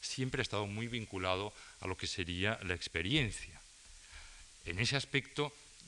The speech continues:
y en otros, yo aceptaría totalmente, no la influencia, pero sí la, la presencia así importante de un Leopardi, pero también diría de un Montaigne, o también diría de un Kierkegaard, en cuanto,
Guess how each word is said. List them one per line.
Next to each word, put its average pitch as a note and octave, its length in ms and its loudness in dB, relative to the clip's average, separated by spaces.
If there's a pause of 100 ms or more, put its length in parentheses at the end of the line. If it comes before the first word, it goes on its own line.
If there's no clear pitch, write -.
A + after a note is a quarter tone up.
y F2+ 60 -4
en F#2+ 100 2
otros, C3 460 0 (260)
yo G2+ 200 2
aceptaría A#2+ 680 0 (240)
totalmente, G#2 760 2
no A#2 220 -2
la D3 100 0
influencia, G2 640 0
pero F2+ 220 -4
sí G2+ 200 -4
la, G2+ 200 0
la F#2 120 0
presencia F#2+ 720 0 (280)
así F#2 420 -4 (200)
importante G2 800 0 (280)
de E2+ 300 -2
un F2+ 200 -4
Leopardi, G#2 600 2
pero F#2 200 -4
también A2 300 -2
diría A2+ 360 0 (300)
de F#2+ 180 -2
un F#2+ 160 -2
Montaigne, F#2+ 640 2 (300)
o F#2+ 80 -10
también G2+ 300 -2
diría G#2+ 420 0
de G2 140 -4
un G2 140 -2
Kierkegaard, F#2 640 0 (180)
en A2 120 -2
cuanto, G#2 540 2